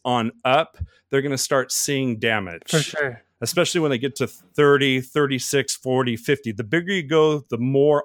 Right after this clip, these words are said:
Speaker 1: obvious this damage in-, is, and the worse the, the photo looks.
Speaker 2: Yeah, I've seen
Speaker 1: So
Speaker 2: it firsthand with some of the stuff I've printed, the larger, like, it's like, "Whoa, where did that come <laughs> from?"
Speaker 1: Yeah, I know. The first,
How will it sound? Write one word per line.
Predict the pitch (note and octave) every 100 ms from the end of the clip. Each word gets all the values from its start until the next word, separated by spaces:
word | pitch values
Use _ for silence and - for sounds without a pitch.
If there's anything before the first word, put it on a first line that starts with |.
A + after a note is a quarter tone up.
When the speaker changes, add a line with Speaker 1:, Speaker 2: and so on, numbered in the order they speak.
| -
Speaker 1:
obvious | B2 C#3 C3+ A#2 G#2+ -
this | A2 -
damage | C3 C3+ B2+ G#2+
in-, | A#2 A2+ G#2+ -
is, | D3 B2+ A#2 A#2+
and | B2 A#2 -
the | A#2+
worse | A2+ C3+ B2+ A#2 - - _ -
the, | A#2 A2 -
the | A#2
photo | - A#2+ G#2
looks. | A2 G#2+ - - - - - -
Speaker 2:
Yeah, | D#3 D3+
I've | E3
seen | - G#3
Speaker 1:
So | F3 D#3
Speaker 2:
it |
firsthand | D#3 D#3 - E3 D#3
with | C3+ C3
some | - D3
of | C#3
the |
stuff | C3 C#3+ C3+ C3+
I've | C3+ - _ -
printed, | D3+ - C#3+ C3+ _
the | - C3
larger, | C3 D3+ C#3+ B2+
like, | B2 B2 -
it's | C3+ C#3+
like, | C3+
"Whoa, | G3+ C#4 F#3+ C#3+
where | D#3
did | G#3+
that | F3 A#3
come | - E3
<laughs> |
from?" | - - G#3 B3 D4 B3+ - _ _ _ _ _
Speaker 1:
Yeah, | B2+ D3+ D#3 D3+ C3+ A2+ G#2 -
I | C3
know. | C#3 C3+
The | B2
first, | - F#3+ -